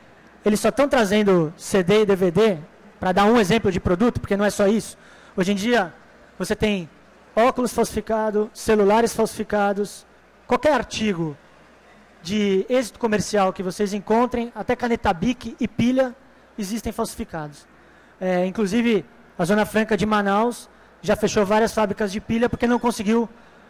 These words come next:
é, competir com a importação de pilhas falsificadas da China.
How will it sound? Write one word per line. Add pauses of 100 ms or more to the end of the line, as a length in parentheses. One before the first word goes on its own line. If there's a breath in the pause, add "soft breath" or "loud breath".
(340 loud breath)
é, (240)
competir (280)
com
a
importação
de
pilhas
falsificadas
da
China.